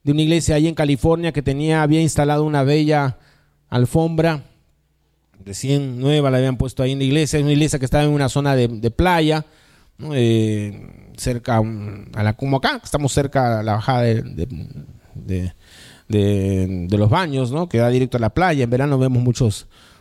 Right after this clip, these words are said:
muchos que, personas que vienen de la playa, van y vienen.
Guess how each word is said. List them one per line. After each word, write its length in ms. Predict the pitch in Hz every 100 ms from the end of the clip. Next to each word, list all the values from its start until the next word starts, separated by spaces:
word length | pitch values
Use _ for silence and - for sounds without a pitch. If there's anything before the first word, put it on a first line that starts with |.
| _
muchos 300 | 127 117 120
que, 120 | -
personas 440 | 101 110 113 117 117
que 80 | 117
vienen 160 | 123
de 80 | 120
la 100 | 104
playa, 380 | - 160 135 117
van 160 | 120
y 80 | 123
vienen. 420 | 127 165 120 123